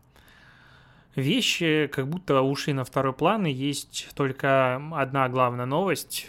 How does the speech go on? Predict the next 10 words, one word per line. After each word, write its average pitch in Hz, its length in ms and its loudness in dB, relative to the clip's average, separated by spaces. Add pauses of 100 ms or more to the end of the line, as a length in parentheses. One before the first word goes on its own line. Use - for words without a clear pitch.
а, 135 220 -6
которая 127 960 0 (140)
полностью 139 1160 -2
забирает 131 680 0
всего 127 340 -4
тебя. 123 360 -6 (1040)
А 131 180 4
очевидно, 160 560 0
что 127 680 -2
сегодня 131 840 -2